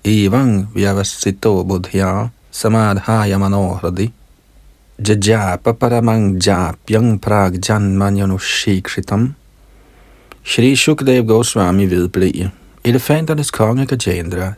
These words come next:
samlede herefter opmærksomheden om sit hjerte med fuldkommen intelligens og fremsagde et mantra,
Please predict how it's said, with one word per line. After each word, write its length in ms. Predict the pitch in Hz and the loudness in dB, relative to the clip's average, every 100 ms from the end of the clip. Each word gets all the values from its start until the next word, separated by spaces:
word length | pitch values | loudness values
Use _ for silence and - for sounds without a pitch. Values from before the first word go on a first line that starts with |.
| - | -8
samlede 460 | - 95 101 117 | -2 2 2 2
herefter 540 | 104 101 101 101 - 110 - | 2 2 0 -2 0 -2 -4
opmærksomheden 760 | 98 107 104 101 117 110 104 92 | -6 -2 0 0 0 2 2 0
om 120 | 92 | -2
sit 140 | 95 | -4
hjerte 520 | 95 92 101 - 107 107 | -2 -2 -4 -4 -6 -6
med 140 | - 104 | -4 -2
fuldkommen 500 | - 131 127 120 95 | 2 0 2 0 0
intelligens 680 | 104 - 98 101 - - - - - - - | -2 -2 0 0 0 -4 -12 -18 -20 -20 -8
og 120 | 104 | -4
fremsagde 440 | 113 117 127 127 | 2 2 4 2
et 80 | 110 | 2
mantra, 500 | 107 104 123 - 110 | 2 2 0 -2 -4